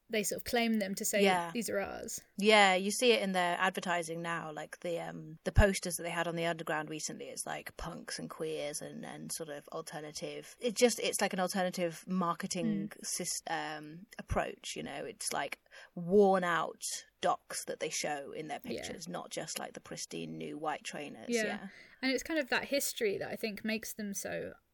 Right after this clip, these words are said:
Speaker 1: iconic, and the fact they are, yeah, like, they are scuffed, they are rugged, they are associated with punks and queers and, and dykes and skinheads and,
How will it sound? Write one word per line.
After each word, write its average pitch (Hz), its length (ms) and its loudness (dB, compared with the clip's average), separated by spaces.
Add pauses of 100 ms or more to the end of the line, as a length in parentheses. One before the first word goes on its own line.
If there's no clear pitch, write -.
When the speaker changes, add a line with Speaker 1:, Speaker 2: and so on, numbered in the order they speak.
(280)
Speaker 1:
iconic, 196 520 -8
and 214 80 -4
the 208 40 -6
fact 226 200 -2
they 220 120 0
are, 226 340 0 (920)
yeah, 214 400 -4 (120)
like, 226 160 -8
they 240 100 -4
are 254 140 -4
scuffed, - 560 -6
they 214 100 -2
are 220 220 -2
rugged, - 480 -8 (200)
they 226 120 2
are 220 180 4
associated 202 760 -2
with 196 260 -6
punks 202 320 -8
and 202 100 -8
queers 202 420 -4
and, 196 240 -6 (440)
and 208 120 -4
dykes 202 440 -2
and 196 100 -6
skinheads 196 540 -6
and, 196 220 -8